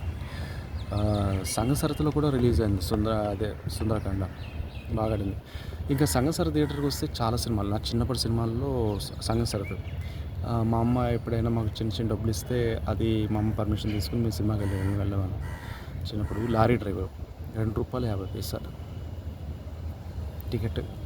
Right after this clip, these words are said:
లారీ డ్రైవర్ రెండు రూపాయలు యాభై పైసలు టికెట్.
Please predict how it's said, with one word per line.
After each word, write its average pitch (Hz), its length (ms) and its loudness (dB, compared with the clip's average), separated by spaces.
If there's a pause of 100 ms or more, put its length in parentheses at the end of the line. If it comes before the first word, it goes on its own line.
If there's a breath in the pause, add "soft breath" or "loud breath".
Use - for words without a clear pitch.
(140)
లారీ 107 220 0
డ్రైవర్ 101 300 -2 (1700 loud breath)
రెండు 113 120 2
రూపాయలు 110 220 2
యాభై 107 240 2
పైసలు 104 260 0
టికెట్. 107 340 0